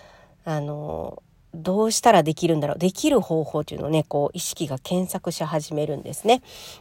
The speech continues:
で、えー、それをね、こう、引き寄せてきます。で、まあ、選択肢っていっぱいあるんだなって思います。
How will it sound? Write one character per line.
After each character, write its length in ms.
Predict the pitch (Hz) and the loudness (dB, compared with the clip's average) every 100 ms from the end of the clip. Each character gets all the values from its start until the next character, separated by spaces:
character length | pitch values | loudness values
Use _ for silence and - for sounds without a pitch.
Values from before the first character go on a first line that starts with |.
| - | 6
で、 280 | 294 240 - _ | 10 10 6 _
え 380 | 165 160 151 156 | -2 -2 -2 -4
ー、 20 | |
そ 140 | 151 165 | -2 2
れ 120 | 165 | 4
を 60 | |
ね、 180 | 170 185 - | 2 0 -6
こ 640 | - 143 143 - - 104 156 | -4 0 0 -2 -4 -6 -8
う、 40 | |
引 60 | - | -10
き 140 | - | 2
寄 100 | 175 | 2
せ 160 | 156 131 | 2 -6
て 280 | - - - _ _ _ _ _ _ _ | -8 -14 -14 _ _ _ _ _ _ _
き 100 | - | -4
ま 160 | 143 131 | -4 -4
す。 220 | - - _ _ _ _ _ _ _ _ - | -10 -12 _ _ _ _ _ _ _ _ -2
で、 360 | 226 285 262 - _ _ _ _ _ | 8 8 8 2 _ _ _ _ _
ま 100 | 156 | -6
あ、 20 | |
選 380 | - 180 196 202 | -2 2 2 0
択 320 | 254 254 311 | -4 -2 -4
肢 180 | - 185 | -2 -2
っ 60 | |
て 300 | 156 _ - | -2 _ -8
い 60 | 73 | -8
っ 40 | - _ | -10 _
ぱ 160 | - 170 | 0 2
い 100 | 180 | 2
あ 100 | 226 | 0
る 140 | 285 | 0
ん 60 | 311 | 2
だ 120 | 277 | 2
な 140 | 226 254 | 4 2
っ 40 | |
て 360 | - - - - - - - - - - | -2 2 4 4 -8 -20 -20 -20 -20 -10
思 240 | 151 147 | -4 -2
い 80 | 147 | -2
ま 160 | 151 165 | -4 -6
す。 180 | - | -8